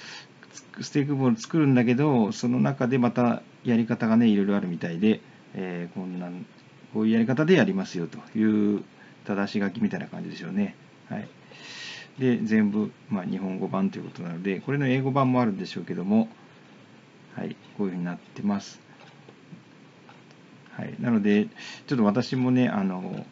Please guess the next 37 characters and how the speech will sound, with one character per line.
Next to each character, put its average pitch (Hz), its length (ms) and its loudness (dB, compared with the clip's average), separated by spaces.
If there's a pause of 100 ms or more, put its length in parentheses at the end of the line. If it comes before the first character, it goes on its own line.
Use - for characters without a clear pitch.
(280)
公 151 100 2
式 151 220 -4
の 160 100 2
方 151 160 4
の 95 220 4
英 98 140 2
語 98 120 0
は 98 60 -2
パ 107 140 0
ー 107 80 4
ッ - 20 2
と 101 160 -6
目 95 160 -2
を 87 40 -6
通 92 240 -6
し - 80 -12
た 101 80 -8
こ 92 120 -10
と 101 80 -8
が 95 120 2
あ 92 40 4
る 92 80 -2
ん 90 80 -2
で 87 80 -2
す 82 100 -8
け 98 100 -2
ど、 101 360 2 (1700)
ま 95 220 -10
あ、 - 40 -14 (460)
な 104 120 -8
ん 98 80 -8
て 120 80 0
い - 20 4
う 131 60 4
の 98 100 2
か - 60 -2
な。 90 180 -4